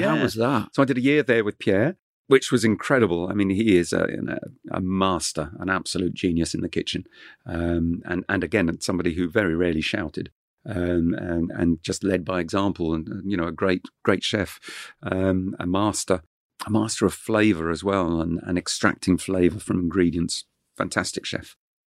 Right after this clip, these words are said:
Speaker 2: So I did a, I did a year with Pierre and then, uh, and then came back again to the, uh, to the family. So
Speaker 1: Where
Speaker 2: it,
Speaker 1: are we then?
Speaker 2: in
Speaker 1: What
Speaker 2: bet-
Speaker 1: year are we in now then?
Speaker 2: Oh, gosh, would sort of been mid, mid eighties, mid, mid to late eighties, yeah.
Speaker 1: Okay.
Speaker 2: Yeah, so, I mean, it, it's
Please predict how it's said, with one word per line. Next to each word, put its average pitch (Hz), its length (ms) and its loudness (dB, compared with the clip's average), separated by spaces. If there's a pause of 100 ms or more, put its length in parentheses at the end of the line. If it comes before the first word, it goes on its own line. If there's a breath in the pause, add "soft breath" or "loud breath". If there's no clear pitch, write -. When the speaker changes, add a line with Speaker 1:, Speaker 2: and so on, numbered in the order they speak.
Speaker 2:
So 135 200 2
I 131 40 2
did 131 160 4
a, - 120 0
I 113 40 -2
did 120 120 0
a 120 40 2
year 120 160 6
with 110 140 0
Pierre 120 420 2
and 120 120 2
then, 131 200 4 (340 loud breath)
uh, 127 300 2
and 127 120 2
then 135 140 4
came 135 180 -2
back 131 200 0
again 131 280 2 (420)
to 135 120 2
the, 127 300 4
uh, 127 80 4
to 123 120 -8
the 120 80 -2
family. 127 280 0
So 160 160 0
Speaker 1:
Where 190 120 2
Speaker 2:
it, 185 60 4
Speaker 1:
are 180 140 -2
we 147 100 0
then? 120 100 2
Speaker 2:
in 131 60 0
Speaker 1:
What 185 120 4
Speaker 2:
bet- 190 100 2
Speaker 1:
year 147 160 2
are 143 60 2
we 123 160 2
in 117 100 2
now 110 180 2
then? 98 280 -4
Speaker 2:
Oh, 135 160 4
gosh, 117 340 0 (640)
would 190 100 -10
sort 135 140 -6
of 104 60 -10
been 120 1040 2 (600)
mid, 135 920 -2 (240)
mid 151 200 2
eighties, 147 520 0
mid, 143 180 4
mid 151 240 0
to 135 100 -2
late 135 240 2
eighties, 120 400 -2
yeah. 131 180 4
Speaker 1:
Okay. 101 180 -4 (200 loud breath)
Speaker 2:
Yeah, 151 160 6
so, 147 260 0
I 139 40 0
mean, 147 140 4
it, 139 160 -2
it's 139 240 2